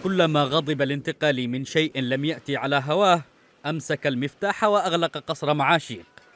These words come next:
حادثة تكررت كثيرًا من المرات منذ إعلان تشكيل المجلس تحت مظلة القضية الجنوبية، وبأهداف وأجندات إقليمية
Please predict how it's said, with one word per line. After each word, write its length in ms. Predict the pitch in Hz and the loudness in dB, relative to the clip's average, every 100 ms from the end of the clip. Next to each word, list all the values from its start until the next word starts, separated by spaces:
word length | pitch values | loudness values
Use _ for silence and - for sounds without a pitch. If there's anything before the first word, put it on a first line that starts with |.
| _ _ - | _ _ -4
حادثة 600 | 185 202 240 208 - 175 | 0 0 0 -2 -2 -2
تكررت 580 | 185 - 170 165 160 | -2 0 0 0 -4
كثيرًا 360 | - 170 170 156 | -2 -4 -2 -2
من 200 | 147 143 | -2 -2
المرات 680 | 139 160 165 143 123 135 143 | -2 -2 0 0 -2 -8 -4
منذ 200 | 143 139 | -2 -2
إعلان 460 | 143 135 147 143 | 0 2 2 0
تشكيل 400 | 151 - 147 139 | -4 -8 -6 -4
المجلس 480 | 135 147 180 190 196 | -2 -2 -4 -4 -6
تحت 340 | 190 180 - | -6 -8 -6
مظلة 380 | 160 160 151 151 - | -4 -4 -4 -6 -6
القضية 440 | 135 147 135 143 143 | -6 -6 -4 -4 -6
الجنوبية، 680 | 120 143 175 180 175 151 - _ _ - | -4 -2 -2 0 4 2 2 _ _ -10
وبأهداف 760 | 107 135 151 143 165 160 143 117 - | -8 -4 -4 0 0 0 -2 -6 -6
وأجندات 800 | 127 156 147 131 151 139 208 214 | -8 -4 -2 -2 -2 2 0 0
إقليمية 960 | 202 196 180 180 180 190 170 160 147 | -4 -4 -4 -4 -2 -2 0 0 -2